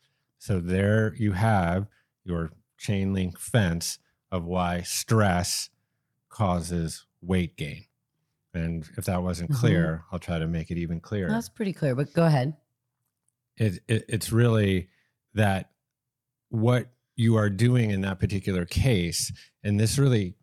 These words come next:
Speaker 1: I think, leads into what I hope we talk a little bit more <laughs> kind of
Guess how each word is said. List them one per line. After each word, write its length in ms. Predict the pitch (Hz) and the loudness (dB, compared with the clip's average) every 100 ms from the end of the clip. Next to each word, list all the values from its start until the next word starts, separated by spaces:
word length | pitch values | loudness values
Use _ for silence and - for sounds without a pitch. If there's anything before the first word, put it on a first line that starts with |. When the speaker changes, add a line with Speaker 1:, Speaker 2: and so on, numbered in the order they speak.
| _ - | _ -12
Speaker 1:
I 60 | 104 | -6
think, 380 | 101 85 - - _ _ _ _ _ _ _ | -6 -6 -14 -20 _ _ _ _ _ _ _
leads 380 | 110 101 101 95 | -4 -2 -2 -2
into 600 | 95 90 98 85 80 - | -4 -4 -4 -2 -4 -6
what 160 | - 82 | -4 -4
I 160 | 92 90 | -4 -6
hope 320 | 117 104 - | -2 -2 0
we 100 | 90 | -4
talk 320 | 92 92 - | -2 -4 -4
a 60 | 90 | -6
little 200 | 92 92 | -6 -6
bit 180 | 80 92 | -8 -6
more 220 | 87 85 - - - | -6 -4 -4 -8 -18
<laughs> 360 | _ _ _ - | _ _ _ -6
kind 140 | 104 | -4
of 220 | 90 78 | -4 -6